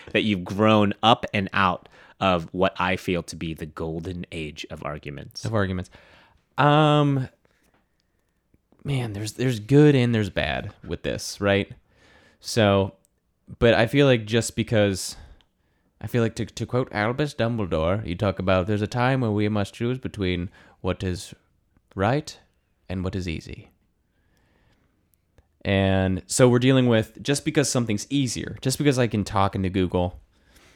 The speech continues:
Speaker 2: and I can say, you know, "What kind of canned vegetables can I have that won't give me brain cancer?"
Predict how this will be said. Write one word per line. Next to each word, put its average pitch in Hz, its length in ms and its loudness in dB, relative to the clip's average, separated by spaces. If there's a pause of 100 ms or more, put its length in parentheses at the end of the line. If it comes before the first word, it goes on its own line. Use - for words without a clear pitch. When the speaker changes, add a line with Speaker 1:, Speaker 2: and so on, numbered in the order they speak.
(140)
Speaker 2:
and 98 100 0
I 95 60 2
can 87 120 -2
say, 87 420 2 (1040)
you 120 100 0
know, 120 220 2 (320)
"What 147 260 4
kind 156 200 4
of 135 100 0
canned 139 320 2
vegetables 135 320 2
can 104 100 -2
I 98 40 2
have 104 180 0
that 110 80 0
won't 110 180 0
give 120 100 0
me 123 60 2
brain 123 240 0
cancer?" 87 440 -6